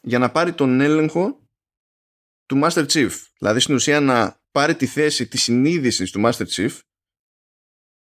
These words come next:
και να μην σκέφτεται για πάρει το, ο Master Chief, να κάνει κουμάντο η Cortana. Η Cortana είναι ρυθμισμένη ώστε να υπακούει στην Halsey άμεσα ακόμη περισσότερο. Και, και, και. Αυτή είναι η,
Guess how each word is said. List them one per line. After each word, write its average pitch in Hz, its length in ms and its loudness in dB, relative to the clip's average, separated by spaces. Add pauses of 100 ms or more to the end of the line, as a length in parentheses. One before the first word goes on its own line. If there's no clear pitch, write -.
και 147 140 0
να 156 100 2
μην 208 100 2
σκέφτεται 151 400 2
για 113 140 2
πάρει 110 240 0
το, 101 120 -2 (500)
ο 117 260 0
Master 113 200 0 (100)
Chief, 127 200 2
να 170 120 -2
κάνει 214 220 0
κουμάντο 202 340 0
η - 40 0
Cortana. 135 400 0 (260)
Η - 140 -4
Cortana 143 460 2
είναι 127 120 2
ρυθμισμένη 117 520 0
ώστε 107 440 0 (200)
να 120 180 2
υπακούει 117 400 0
στην 120 220 0
Halsey 120 340 0
άμεσα 117 400 2
ακόμη 147 280 0
περισσότερο. 98 640 -2 (800)
Και, 247 200 0
και, 320 220 0
και. - 420 -4
Αυτή 139 260 -2
είναι 117 420 0
η, - 120 -6